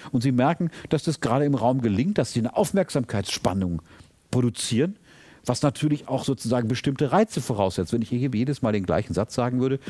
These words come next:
würden Ihre Gedanken sofort schnell abschweifen. Deshalb sage ich so viele unterschiedliche Sätze. So,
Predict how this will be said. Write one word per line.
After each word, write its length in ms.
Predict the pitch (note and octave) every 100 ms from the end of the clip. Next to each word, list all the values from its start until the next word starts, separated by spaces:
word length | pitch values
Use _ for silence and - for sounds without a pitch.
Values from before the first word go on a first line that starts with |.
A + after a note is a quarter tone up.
| -
würden 200 | - A2
Ihre 180 | A2 G#2+
Gedanken 480 | G2+ F#2+ F2+ G2 F2
sofort 460 | F#2 - C#3 C#3 -
schnell 260 | G#2 G#2
abschweifen. 680 | B1+ - - - F#2+ - - _ _ _ _ _ _ _ _ _ -
Deshalb 340 | G2+ A#2 F2+
sage 200 | G2+ G2+
ich 80 | G2+
so 80 | A2
viele 200 | B2 B2+
unterschiedliche 600 | F3 E3+ - E2 - D#2
Sätze. 320 | - - - A#2+ - - - - - - - - - -
So, 240 | - B2+